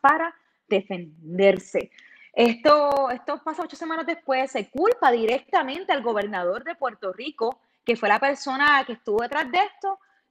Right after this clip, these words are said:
pero nadie fue encarcelado, el gobernador siguió siendo gobernador, tanto fue el gobernador que un año después pasa algo bien importante, y esta es la, la última etapa de la historia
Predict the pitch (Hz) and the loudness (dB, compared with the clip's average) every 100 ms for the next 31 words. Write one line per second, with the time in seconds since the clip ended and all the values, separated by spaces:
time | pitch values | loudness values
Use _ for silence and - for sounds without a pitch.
0 | _ 285 381 381 339 226 214 202 214 254 | _ 0 0 -4 -8 -16 -10 -8 -8 -8
1 | 233 226 214 214 294 359 339 349 - _ | -8 -8 -4 -2 0 -2 -4 -10 -16 _
2 | _ 196 190 196 190 175 180 214 240 220 | _ -6 -2 0 0 0 0 -2 -4 -6
3 | 226 226 226 220 226 226 226 233 311 453 | -6 -4 -4 -2 -2 0 0 2 4 2
4 | 453 _ _ _ - 285 359 415 403 370 | 0 _ _ _ 0 0 2 -4 -4 -4
5 | 381 370 370 370 381 392 - 233 - - | -2 -2 -4 -2 0 0 0 -2 -2 -8
6 | 277 311 339 349 349 330 359 349 - 240 | -8 -4 -4 -4 -6 -4 -2 -2 -2 -2
7 | - 302 311 269 220 262 277 302 277 311 | -2 -4 -2 -4 -4 -6 -6 -6 -4 -8
8 | 320 262 214 - 285 254 196 - _ _ | -8 -6 -8 -6 -2 0 0 -2 _ _
9 | 240 247 226 240 302 311 311 302 311 302 | 2 4 4 0 -6 -8 -8 -8 -6 -8
10 | 294 294 _ 302 302 262 185 180 202 | -8 -12 _ -2 -2 -4 -8 -8 -14